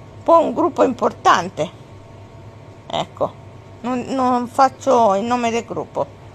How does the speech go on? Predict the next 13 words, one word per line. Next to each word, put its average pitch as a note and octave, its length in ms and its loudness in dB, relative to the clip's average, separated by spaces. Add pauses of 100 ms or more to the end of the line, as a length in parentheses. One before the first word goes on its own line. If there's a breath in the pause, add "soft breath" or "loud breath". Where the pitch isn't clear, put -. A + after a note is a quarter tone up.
(120)
lo - 120 -2
vedete B3+ 360 0
sul B3 160 -6
mio A#3+ 160 -4
profilo, D#3 480 -6 (720)
ecco, - 380 -6 (760)
nello - 260 -2
screenshot B3+ 440 -4
che A3+ 140 -6
ho A#3 80 -4
messo A3 320 -4
ieri, A#2+ 420 -8 (1120)
ecco, - 360 -12